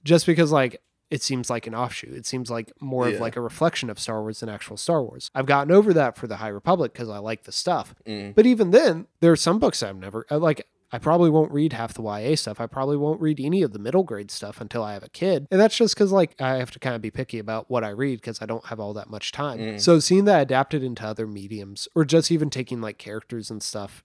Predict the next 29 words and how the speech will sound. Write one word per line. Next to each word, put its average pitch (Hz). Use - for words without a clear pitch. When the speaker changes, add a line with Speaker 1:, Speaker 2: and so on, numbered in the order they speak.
Speaker 1:
and 120
ideas 110
and 107
themes, 104
I 131
hope 160
they 127
do 120
that 110
as 113
they 107
expand. -
I 135
can 139
see 156
how 139
that 131
might 123
get 123
frustrating 123
and 110
repetitive 135
for 120
people 117
who 104
have, 101
like, 143
followed 151
everything. 165